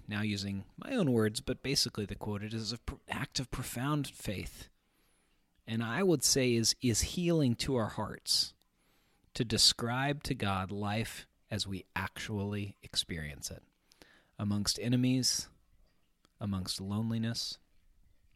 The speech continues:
amongst those who harm us, amongst our friends, with loved ones that we've lost, with days that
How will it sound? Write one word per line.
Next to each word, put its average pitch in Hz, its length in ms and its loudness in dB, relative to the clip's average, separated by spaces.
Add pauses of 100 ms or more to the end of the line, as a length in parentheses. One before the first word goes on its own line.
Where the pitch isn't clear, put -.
(680)
amongst 101 440 -4
those 107 380 0
who 98 300 -6 (840)
harm 120 520 2 (360)
us, - 500 -6 (1160)
amongst 123 360 -4
our 139 120 -2
friends, - 640 -6 (2000)
with - 160 -10
loved 107 280 -4
ones 110 300 -2
that 104 120 -6
we've 101 160 -8
lost, 104 580 -6 (840)
with 107 260 -8
days 110 480 -2
that 98 420 -8